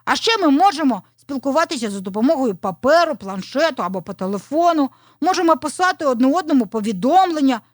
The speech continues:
Це весело». «Он як», задумливо протягнула маленька лисичка. «Пограємося усі разом, і ти все зрозумієш сама». Запропонував Петрик.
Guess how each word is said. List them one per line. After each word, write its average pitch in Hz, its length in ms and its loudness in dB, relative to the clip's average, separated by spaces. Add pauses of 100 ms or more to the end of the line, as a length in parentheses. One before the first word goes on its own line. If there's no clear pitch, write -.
Це - 140 -2
весело». 415 760 0 (840)
«Он 330 520 -4
як», 294 500 -2 (380)
задумливо 247 800 -4
протягнула 202 560 -2
маленька 202 460 -2
лисичка. 214 580 -8 (640)
«Пограємося 392 760 -2
усі 311 360 -2
разом, 302 460 -2 (260)
і 294 100 -2
ти 370 220 -2
все 381 520 -2
зрозумієш 285 880 -2
сама». 294 580 -2 (420)
Запропонував 208 680 -4
Петрик. 175 380 -10